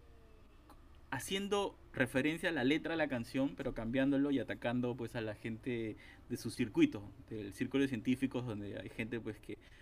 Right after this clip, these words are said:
que se alucina y él dice, "Y nunca han escrito una, ni un paper, no han pr-, no han publicado nada", y se creen artistas, ¿no? <laughs> O sea, cosas así, pero, o sea, o sea, el poder de la letra, eh, eso es algo que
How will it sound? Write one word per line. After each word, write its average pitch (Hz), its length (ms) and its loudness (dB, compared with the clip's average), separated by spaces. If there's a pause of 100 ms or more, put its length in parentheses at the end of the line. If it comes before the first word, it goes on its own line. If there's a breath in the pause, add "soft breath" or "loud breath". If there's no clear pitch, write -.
(180 loud breath)
que - 80 -18
se - 80 -4
alucina 127 600 8
y 110 140 -2
él 110 80 -2
dice, 117 160 -4
"Y 113 60 0
nunca 120 240 0
han 120 80 0
escrito 120 460 -2
una, 113 680 -2
ni 117 100 2
un 120 80 4
paper, 113 640 4
no 113 100 0
han 113 60 -2
pr-, 117 160 -6
no 135 120 6
han 131 60 4
publicado 123 460 0
nada", 120 400 0
y 104 40 -4
se 110 100 -8
creen 120 220 -2
artistas, 117 580 -2
¿no? 104 100 -6
<laughs> - 40 -6
O 127 60 -4
sea, - 200 -2
cosas 151 300 -2
así, - 340 2
pero, 110 240 -2 (440 loud breath)
o - 40 -10
sea, 123 180 0 (1600 loud breath)
o - 40 -16
sea, 110 160 -4
el 117 80 -6
poder 143 580 0 (500)
de 120 120 -2
la 110 120 -2
letra, 117 400 -2 (560)
eh, 101 140 -8 (100)
eso 127 220 -10
es 127 100 -8
algo 127 260 -2
que 98 280 -6